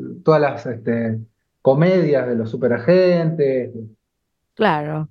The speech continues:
Speaker 1: Bueno, un montón de, de cine que, que, de, de humor que, que se hacía en ese momento, o sea, no,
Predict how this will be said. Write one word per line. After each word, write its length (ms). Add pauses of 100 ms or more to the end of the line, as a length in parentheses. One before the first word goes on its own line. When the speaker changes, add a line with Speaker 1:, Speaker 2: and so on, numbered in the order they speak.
(300)
Speaker 1:
Bueno, 280
un 180
montón 340
de, 140
de 120
cine 300
que, 340
que, 400
de, 180
de 120
humor 580
que, 300
que 100
se 120
hacía 260
en 60
ese 180
momento, 500
o 40
sea, 120
no, 140